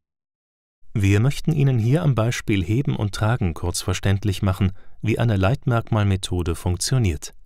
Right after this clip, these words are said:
Es sind sogenannte Leitmerkmale für die Beurteilung der Arbeitsbedingungen festgelegt. In diesem Fall sind dies das Lastgewicht,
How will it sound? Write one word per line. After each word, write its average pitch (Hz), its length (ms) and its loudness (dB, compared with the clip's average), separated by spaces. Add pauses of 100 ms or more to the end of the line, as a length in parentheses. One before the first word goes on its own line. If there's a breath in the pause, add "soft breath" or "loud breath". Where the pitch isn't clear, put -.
(520)
Es 123 160 0
sind 185 180 0
sogenannte 131 540 0
Leitmerkmale 98 840 0 (200 soft breath)
für - 140 -4
die 87 100 0
Beurteilung 110 640 -2
der 123 140 -2
Arbeitsbedingungen 82 920 -2
festgelegt. - 760 -4 (880)
In 110 140 0
diesem 120 240 2
Fall 165 240 -2
sind 147 200 0
dies 127 200 -4 (260)
das - 180 -4
Lastgewicht, 127 840 0